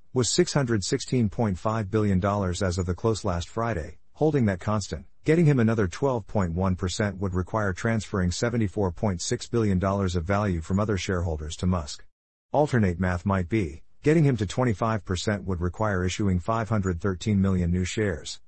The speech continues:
since the new shares would change the denominator. Tesla's stock closed at one hundred ninety-three dollars and fifty-seven cents on Friday,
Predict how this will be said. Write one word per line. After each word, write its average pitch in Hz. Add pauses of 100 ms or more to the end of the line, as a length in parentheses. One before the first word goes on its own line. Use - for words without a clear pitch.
since -
the 131
new 143
shares 123
would 90
change 110
the 92
denominator. 90 (480)
Tesla's 131
stock 110
closed 92
at 90
one 110
hundred 104
ninety-three 107
dollars 101
and 85
fifty-seven 104
cents 95
on 82
Friday, 90